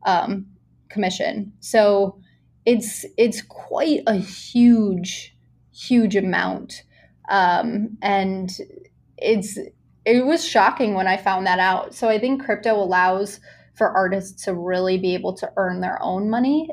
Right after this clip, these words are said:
in that way and have things transparent of really who is getting what cut. Um, but at the same time, I guess for me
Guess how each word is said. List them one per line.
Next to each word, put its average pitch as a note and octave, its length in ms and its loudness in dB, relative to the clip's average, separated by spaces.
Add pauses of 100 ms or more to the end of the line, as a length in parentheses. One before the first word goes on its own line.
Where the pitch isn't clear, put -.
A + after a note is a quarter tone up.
in A#3+ 120 6
that B3 220 4
way C4 280 2
and G#3 120 -2
have F#3+ 320 -2
things G3 280 -6
transparent F#3+ 880 -4
of F3+ 260 -8 (320)
really G3 320 -2
who F#3 260 -4
is F3+ 160 -6
getting F#3 320 -4
what - 260 -4
cut. G3+ 380 -2 (460)
Um, G3 320 2
but G#3+ 100 2
at G#3 140 0
the G#3+ 100 -2
same G3+ 280 -2
time, F#3+ 480 0
I G3 100 0
guess G3+ 220 -4
for G3+ 140 -4
me G3 440 -4